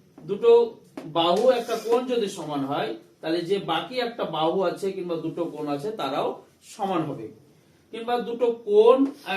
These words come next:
একটা বাহু যদি সমান হয়, তাহলে দুটো বাহু আর একটা কোণ যেটা থাকছে, সেটাও সমান হবে। তো এগুলো আমাদেরকে আগে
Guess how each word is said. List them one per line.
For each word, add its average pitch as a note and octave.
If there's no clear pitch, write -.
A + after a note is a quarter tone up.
একটা -
বাহু G3+
যদি G3+
সমান D3+
হয়, D#3
তাহলে D#3
দুটো E3
বাহু C#3+
আর E3
একটা F3
কোণ G3+
যেটা E3
থাকছে, B2+
সেটাও D3+
সমান -
হবে। -
তো G3+
এগুলো A#3
আমাদেরকে F#3
আগে D3